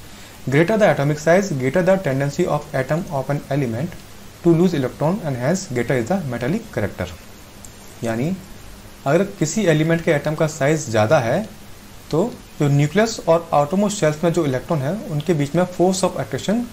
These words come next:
कम होगा और outermost cell से electron आसानी से lose हो जाएगा। यानी जो atom की tendency है electron को loss करने की, वो ज़्यादा होगी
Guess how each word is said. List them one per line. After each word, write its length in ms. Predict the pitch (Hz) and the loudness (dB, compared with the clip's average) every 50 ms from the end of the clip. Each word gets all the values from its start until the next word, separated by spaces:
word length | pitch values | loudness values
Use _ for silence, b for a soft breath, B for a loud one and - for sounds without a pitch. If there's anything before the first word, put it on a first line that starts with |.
| - - - | -14 -6 0
कम 120 | 180 185 | 2 4
होगा 420 | 185 156 135 117 120 147 185 214 - - - - - - - - - | 4 4 2 2 2 0 0 -2 -6 -12 -18 -20 -20 -20 -16 -6 0
और 280 | 147 151 190 226 - - - - - | 2 4 4 2 0 -6 -10 -4 -2
outermost 460 | 127 127 131 165 170 185 180 - - | -2 0 0 0 2 2 0 0 0
cell 120 | 151 139 | -2 -2
से 220 | 131 - 185 190 190 | 0 0 0 0 0
electron 520 | 160 135 127 - - 156 175 226 262 247 - - - - - - - - - - - | 0 0 -2 -2 0 0 0 0 0 -4 -10 -18 -20 -20 -20 -20 -20 -20 -10 0 0
आसानी 320 | 143 139 - 151 151 151 | 2 2 2 2 2 2
से 200 | 156 226 262 254 - - - 139 | 2 0 0 -2 -4 -8 -4 0
lose 220 | 143 185 202 156 | 2 4 4 4
हो 60 | 131 | 4
जाएगा। 440 | 117 120 113 107 107 110 151 202 240 - - - - - - - - - | 2 2 2 0 0 0 0 -2 -2 -4 -10 -18 -20 -20 -20 -16 -8 -2
यानी 380 | 131 139 139 135 143 175 226 247 - - - - - | 0 2 2 2 2 2 0 -2 -4 -10 -14 -6 -2
जो 80 | 151 160 | -2 0
atom 280 | - 147 - 170 170 | 0 2 2 2 2
की 100 | 170 165 | 2 0
tendency 560 | 185 - - 139 135 135 143 156 156 - 196 170 | -2 0 0 0 2 2 0 0 0 2 2 2
है 280 | 139 147 170 220 240 - - - | 4 2 0 0 -2 -8 -8 -2
electron 260 | 143 143 139 - 160 160 | -2 -2 0 0 -2 0
को 80 | - | 2
loss 220 | 147 139 147 147 - | 2 2 2 0 -2
करने 200 | - 131 123 120 | -4 -2 -2 -2
की, 180 | 123 135 131 | -2 -2 -2
वो 240 | 127 135 170 254 - - - - - - - - - - | 0 0 0 -2 -2 -6 -16 -18 -20 -20 -20 -18 -10 -2
ज़्यादा 240 | 110 120 117 120 151 | 2 4 4 4 4
होगी 400 | 131 110 107 101 110 151 214 247 | 2 2 -2 -2 0 0 -2 -2